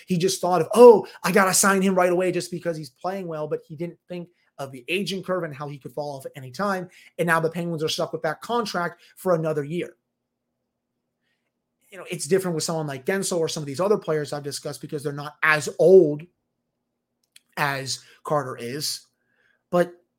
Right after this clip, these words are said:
still, you, you don't wanna make a decision that could handcuff the team down the road. You know, another one, as I've said, Jeff Petrie. He makes a ridiculous amount of money. He's going to be the second high, right now,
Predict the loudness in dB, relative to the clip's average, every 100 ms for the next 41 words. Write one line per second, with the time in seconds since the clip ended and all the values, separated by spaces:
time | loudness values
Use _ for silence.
0 | -2 2 2 0 -10 -2 0 0 -2 -4
1 | -6 -6 -8 -8 -8 -8 -10 -12 -14 -12
2 | -12 -10 -12 -12 -12 -8 -6 -8 -12 _
3 | _ -4 -2 0 0 -2 -14 -8 0 0
4 | 0 -4 -10 -8 -6 -4 -6 -8 -8 -8
5 | -12 -16 _ _ -6 -4 -2 -4 -4 -4
6 | -2 -2 0 0 0 -4 -6 -4 -4 -4
7 | -6 -14 -20 _ _ -16 -4 0 4 4
8 | 2 0 0 2 0 0 0 0 -2 -6
9 | 0 4 4 4 0 0 0